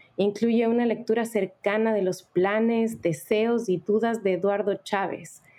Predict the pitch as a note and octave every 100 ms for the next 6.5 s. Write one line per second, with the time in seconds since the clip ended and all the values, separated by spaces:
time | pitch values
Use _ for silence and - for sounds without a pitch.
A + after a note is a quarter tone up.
0 | - - - G3+ G#3 G#3 G#3 G#3+ A3+ A3+
1 | A3 G3 F#3+ - G#3+ G#3+ A3+ A3+ G3 -
2 | G3+ G#3+ A3 G3+ F#3+ G#3+ G#3+ A#3 A#3 G3+
3 | G3 F#3+ F#3+ G3 G#3 G3+ F#3+ F#3+ G#3 G3
4 | F#3+ F#3+ - F#3 F3 F3+ E3 G3 G3+ G3+
5 | F3+ F3+ F#3 G#3 G#3+ G#3 G3 - E3+ F3+
6 | F3+ G#3+ A3 F#3 F#3+